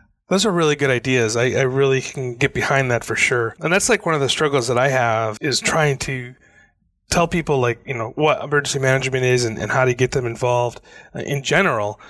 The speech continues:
And you're right. I think it's somebody who's been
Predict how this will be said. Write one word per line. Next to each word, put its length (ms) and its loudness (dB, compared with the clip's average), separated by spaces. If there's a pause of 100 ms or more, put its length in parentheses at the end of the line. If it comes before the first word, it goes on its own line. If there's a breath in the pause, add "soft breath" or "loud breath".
(160 loud breath)
And 200 -2
you're 180 2
right. 240 2
I 80 -2
think 240 -2
it's 100 0
somebody 520 0
who's 160 -2
been 380 -2